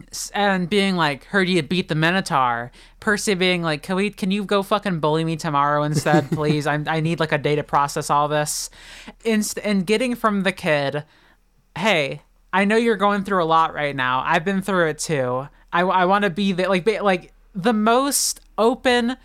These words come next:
Speaker 1: and sympathetic possible response, and then dropping the, "I'm Luke. Nice
Speaker 2: Yeah.
Speaker 1: to meet you." Fucking amazing. <laughs>
Speaker 2: Yeah, absolutely.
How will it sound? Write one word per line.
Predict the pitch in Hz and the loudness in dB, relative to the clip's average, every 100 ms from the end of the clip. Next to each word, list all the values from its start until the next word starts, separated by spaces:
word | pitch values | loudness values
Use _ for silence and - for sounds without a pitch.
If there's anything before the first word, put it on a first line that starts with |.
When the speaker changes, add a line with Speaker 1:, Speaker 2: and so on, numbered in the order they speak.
| - - _ - | -20 -20 _ -2
Speaker 1:
and | 196 180 165 | 0 0 -2
sympathetic | - - 226 240 294 - 196 202 - 185 | -2 0 0 0 -2 2 2 2 -2 -12
possible | - 196 190 - 208 185 | -2 0 2 2 0 2
response, | 185 - - 156 147 139 147 - - | 0 0 0 2 0 -4 -6 -8 -2
and | 185 | 0
then | 208 | 2
dropping | 190 196 175 180 190 180 | 4 4 4 2 -2 0
the, | 170 151 151 - - | 2 2 -2 -14 0
"I'm | 196 196 185 | 2 4 2
Luke. | 160 147 - - | 2 0 -4 -10
Nice | 123 180 104 | 0 2 2
Speaker 2:
Yeah. | - | 2
Speaker 1:
to | 180 | 0
meet | 160 151 - | 0 -2 -4
you." | 131 131 - - - - | -6 -6 -14 -20 -20 -20
Fucking | - 233 - 233 214 | 0 0 2 0 -2
amazing. | 196 180 170 156 147 143 151 143 | 0 -2 0 0 0 0 -2 -2
<laughs> | 622 523 - | -6 -8 -8
Speaker 2:
Yeah, | 107 104 117 | -8 -8 -8
absolutely. | 117 - 113 104 110 110 107 120 | -10 -8 -8 -8 -8 -10 -12 -12